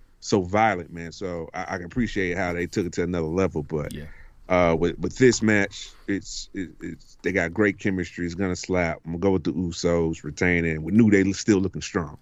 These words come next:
Speaker 2: No doubt. That was a, that was a violent match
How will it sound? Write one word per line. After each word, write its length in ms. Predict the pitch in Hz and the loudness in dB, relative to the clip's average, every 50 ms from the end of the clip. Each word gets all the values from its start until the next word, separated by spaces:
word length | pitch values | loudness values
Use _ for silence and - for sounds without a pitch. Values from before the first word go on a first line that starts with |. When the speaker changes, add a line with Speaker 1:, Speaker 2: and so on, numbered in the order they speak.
| - - | -16 -12
Speaker 2:
No 160 | - 95 90 90 | -8 -6 -6 -6
doubt. 280 | 80 87 85 82 80 - - - - - | -4 -4 -2 -2 -4 -6 -10 -16 -6 2
That 180 | 120 160 226 247 | 6 6 8 8
was 140 | 220 139 | 8 8
a, 340 | 135 117 107 98 90 82 85 - _ _ _ _ _ _ _ _ - | 8 8 8 8 6 2 0 -4 _ _ _ _ _ _ _ _ 2
that 120 | 120 156 202 | 6 6 6
was 120 | 190 143 | 8 6
a 60 | 120 | 4
violent 520 | 101 90 87 110 110 117 113 107 104 90 98 | 4 4 4 4 6 6 6 6 4 2 2
match 460 | 101 104 104 98 87 - - - | 2 2 2 2 0 -2 -4 -6